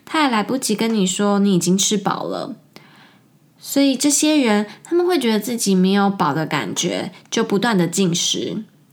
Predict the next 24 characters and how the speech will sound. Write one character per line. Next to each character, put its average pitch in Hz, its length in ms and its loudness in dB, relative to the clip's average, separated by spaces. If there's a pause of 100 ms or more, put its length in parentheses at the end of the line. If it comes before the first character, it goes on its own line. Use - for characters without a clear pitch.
(800)
当 262 160 -4
他 269 160 0
们 226 320 0 (100)
开 349 240 -2
始 226 240 0
觉 185 180 0
得 196 120 0
饱 170 200 -2
的 170 120 0
时 175 240 0
候， 196 300 0 (300)
往 226 220 0
往 269 220 2
都 240 120 0
已 220 60 2
经 214 160 0
吃 226 240 -2
进 226 240 -2
过 226 220 2
量 214 180 2
的 170 120 0
食 - 260 0
物 175 240 2
了。 - 280 -8